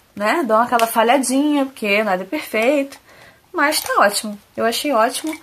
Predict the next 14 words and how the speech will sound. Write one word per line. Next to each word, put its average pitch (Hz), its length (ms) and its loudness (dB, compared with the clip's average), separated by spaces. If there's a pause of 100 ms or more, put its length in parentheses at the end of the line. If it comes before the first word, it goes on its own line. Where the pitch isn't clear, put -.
(240)
Eu - 100 -2
comprei 247 340 0
três 247 420 0
ou 320 100 2
quatro 262 280 0
pacotinhos 240 600 -4
pra 220 140 0
dar 208 120 2
essa 208 180 0
quantidade 208 500 -4
boa 202 240 -2
aqui 202 140 -10
pra 202 160 -10
encher. 202 420 -6